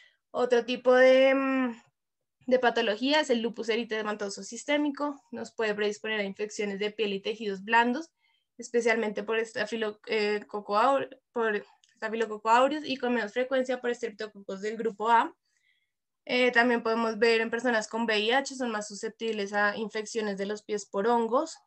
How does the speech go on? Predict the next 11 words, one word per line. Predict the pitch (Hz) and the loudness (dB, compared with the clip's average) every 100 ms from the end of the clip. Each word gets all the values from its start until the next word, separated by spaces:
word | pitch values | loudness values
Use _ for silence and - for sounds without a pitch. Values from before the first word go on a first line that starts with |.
| _ | _
o | - 240 | -2 0
virus. | 247 233 294 330 _ _ _ _ _ _ - | 0 0 -4 -8 _ _ _ _ _ _ -8
Eh, | 226 220 | -4 -4
pueden | 226 214 208 202 202 | -2 -2 -2 -4 -2
tener | 240 226 | -2 -2
infecciones | 208 214 214 220 208 | -4 -6 -6 -8 -6
por | 202 208 | -4 -2
V | 196 208 | -2 -4
P | - 208 | -2 0
H, | 240 262 269 262 269 _ - | 0 0 -4 -6 -8 _ -6
eh, | 226 220 214 208 | -4 -2 -4 -6